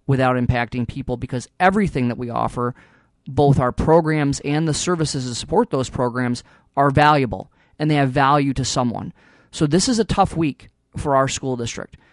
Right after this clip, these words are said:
Um, I'm proud of the process. I'm proud of how people stepped forward and made sure that their voices were known. We estimate more than a hundred and fifty people showed up to those t-,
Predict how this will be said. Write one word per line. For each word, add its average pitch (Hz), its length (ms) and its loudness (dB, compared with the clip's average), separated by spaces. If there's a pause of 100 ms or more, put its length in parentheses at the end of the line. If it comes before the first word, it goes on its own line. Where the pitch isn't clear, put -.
(220)
Um, 127 180 2
I'm 139 180 2
proud 147 360 4
of 131 100 -2
the - 60 -2
process. 165 760 -2 (100)
I'm 127 160 -2
proud 139 260 2
of 131 80 2
how 123 120 0
people 131 340 -4
stepped - 360 -6
forward 147 360 -2
and 120 160 -2
made 127 220 -2
sure 131 380 -2
that 123 240 -4
their 123 360 -2 (380)
voices 131 500 0
were 117 160 -2
known. 139 300 -2
We 131 120 -6
estimate 127 400 -2
more 127 200 0
than 117 100 -6
a 110 60 -6
hundred 131 320 -4
and 123 120 -2
fifty 123 300 -8
people 139 340 -8
showed 127 220 -8
up 127 120 -6
to 131 100 -12
those 113 220 -10
t-, - 120 -16